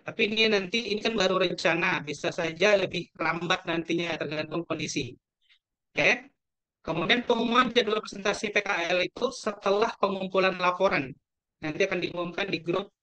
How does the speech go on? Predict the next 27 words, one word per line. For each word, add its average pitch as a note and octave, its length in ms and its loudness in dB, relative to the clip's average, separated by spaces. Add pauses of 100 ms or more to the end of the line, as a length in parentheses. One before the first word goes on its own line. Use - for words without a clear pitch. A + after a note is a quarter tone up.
(160)
eh, - 80 2
eh, D#3+ 560 2 (960)
eh, D#3+ 160 4
P - 60 -2 (100)
K - 20 0 (140)
L E3+ 80 0
I F3+ 160 -2
F - 160 -6
dua D#3 160 -4
ribu D#3 240 -8
dua D#3 240 0
empat D3+ 240 -4
satu. D3 400 -6 (880)
Nah, D#3 160 4
presentasi F#3+ 480 4
laporan A3 480 4
juga G3 320 6
dilak-, F3+ 400 0
dilakukan F#3+ 480 0
setelah F3+ 320 4
jadwal E3 320 0
presentasi D#3+ 560 -4
keluar. D3+ 320 0 (720)
Nah, E3 80 -2
nanti D#3 560 2 (240)
teknisnya G#3 560 0
nanti G#3 480 2